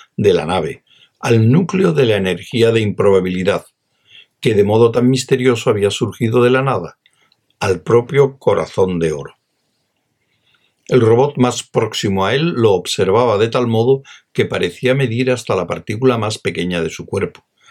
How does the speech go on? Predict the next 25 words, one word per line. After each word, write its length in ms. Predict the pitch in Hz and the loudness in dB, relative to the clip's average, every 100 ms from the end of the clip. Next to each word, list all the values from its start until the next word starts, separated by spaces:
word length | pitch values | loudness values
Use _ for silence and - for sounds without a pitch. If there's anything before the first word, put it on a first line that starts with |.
| - _ - | -20 _ -4
de 120 | 95 | -4
su 200 | - 92 | -4 -4
intelecto 760 | 87 87 107 143 - 175 - | -4 -2 -4 -6 -8 -8 -8
y 100 | - | -6
de 120 | 101 85 | -4 -2
sus 300 | - - - | -4 -6 -8
aptitudes. 920 | - - - 85 76 - - - - _ _ _ _ _ _ _ _ _ _ _ _ | -10 -8 -14 -12 -14 -14 -14 -12 -14 _ _ _ _ _ _ _ _ _ _ _ _
Y 140 | 156 | -2
al 120 | 104 | 0
hablar, 420 | 95 110 139 202 - _ _ _ | 2 2 0 -4 -16 _ _ _
sus 320 | - 120 - | -6 -4 -4
palebra-, 420 | 92 90 110 127 - | -4 -2 0 0 -4
sus 300 | - 113 - | -8 -8 -6
palabras 600 | 82 90 127 143 160 - - - _ | -4 -2 0 -2 -4 -8 -20 -20 _
parecieron 680 | 107 92 87 - 113 127 123 | -6 -6 -6 -4 0 0 0
transmitir 680 | 110 95 92 87 135 135 - | 0 -2 -6 -6 -4 -6 -4
tal 200 | - 113 | -4 -4
impresión. 640 | 120 110 - - - 131 - _ _ _ _ _ _ _ _ _ _ _ _ _ _ _ | -4 -6 -8 -8 -12 -14 -18 _ _ _ _ _ _ _ _ _ _ _ _ _ _ _
Antes 340 | 160 170 175 151 | -2 2 2 2
de 80 | |
pasar 360 | 135 117 117 95 | 0 -2 -2 0
a 40 | |
lo 160 | 95 131 | 2 2
que 100 | 120 | 0
dijo, 440 | 95 92 95 95 | -4 -4 -4 -4